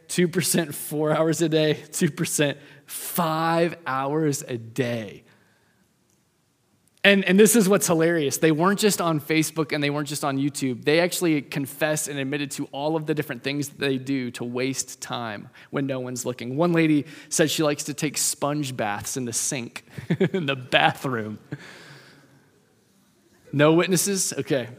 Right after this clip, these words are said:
Um, one guy spent time trying to hypnotize his coworkers to get them to stop smoking, which I think's pretty noble. I mean, good for him. Maybe illegal, but noble.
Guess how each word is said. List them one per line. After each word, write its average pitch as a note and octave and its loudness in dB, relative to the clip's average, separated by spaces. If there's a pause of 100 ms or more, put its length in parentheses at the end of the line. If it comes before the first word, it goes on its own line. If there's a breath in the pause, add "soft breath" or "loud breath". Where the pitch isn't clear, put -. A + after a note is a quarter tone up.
(680 loud breath)
Um, E3 8 (200)
one A3 8
guy F#3 10
spent G#3 4
time G3 6
trying F#3 4
to D#3 4
hypnotize F3 4
his D3 0
coworkers D#3 0
to D3+ -6
get D3 -2
them D#3+ -2
to C#3+ -4
stop D3 2
smoking, B2+ -2
which C3 -8
I D4+ -2
think's D#4 -4
pretty A#3+ -4
noble. A3 -2
I - -6
mean, D#3 -6
good A3 0
for G#3 2
him. F#3+ 2 (1120 loud breath)
Maybe F#3 6
illegal, G3 6
but G3+ -2
noble. A3 -2